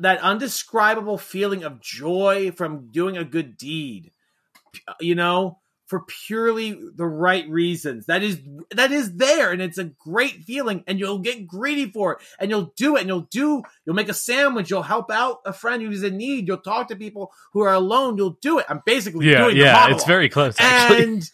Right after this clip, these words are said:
Speaker 1: and he's, and, and it's a gr-, and he's like, and it'll, and it'll, and it's a great feeling, and he's crying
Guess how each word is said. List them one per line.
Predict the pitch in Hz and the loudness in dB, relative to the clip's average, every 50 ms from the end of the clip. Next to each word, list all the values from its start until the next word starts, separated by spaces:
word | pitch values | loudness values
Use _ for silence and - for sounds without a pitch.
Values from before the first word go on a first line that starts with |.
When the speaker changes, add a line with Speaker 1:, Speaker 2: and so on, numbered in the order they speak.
| _ _ _ _ _ _ - - _ _ _ _ _ _ _ _ _ _ _ _ _ _ _ _ - | _ _ _ _ _ _ -20 -20 _ _ _ _ _ _ _ _ _ _ _ _ _ _ _ _ 2
Speaker 1:
and | 240 254 247 247 240 208 | 4 4 4 4 2 0
he's, | 180 226 240 240 208 170 - _ - | -2 -2 -2 -2 -2 -4 -8 _ 0
and, | 208 220 233 220 208 | 2 2 2 0 -2
and | - - 202 202 185 - - 202 214 214 | -8 -8 -8 -8 -8 -4 -2 -2 0 0
it's | 214 208 - - - _ _ _ | -2 -4 -4 -10 -18 _ _ _
a | - 190 | -10 -10
gr-, | 160 - - 170 - - | -10 -10 -14 -16 -4 0
and | 196 208 202 | 0 0 2
he's | 208 208 190 - 208 | 0 -2 -4 -2 0
like, | 214 208 208 190 - _ _ _ _ _ _ | 2 2 2 2 -2 _ _ _ _ _ _
and | 185 196 202 196 196 | 0 2 2 2 2
it'll, | 196 196 190 175 | 0 0 0 0
and | 175 190 190 190 | 0 0 0 0
it'll, | 190 190 175 - - | 0 -2 -2 -2 -4
and | 185 185 185 | -4 -4 -2
it's | - 190 | -2 -4
a | 185 | -4
great | 156 127 143 151 175 190 208 202 170 | -6 -6 -4 0 0 0 0 0 -4
feeling, | - - - 202 208 208 202 175 143 123 120 - | -10 -12 -6 -4 -2 0 0 0 -2 -4 -6 -8
and | 143 156 160 | -8 -6 -6
he's | 185 185 160 | -6 -6 -8
crying | - - _ - - - - 185 202 202 214 226 233 240 247 233 208 175 131 92 | -12 -16 _ -20 -20 -14 -8 -4 -2 0 2 2 2 2 2 0 -2 -4 -6 -8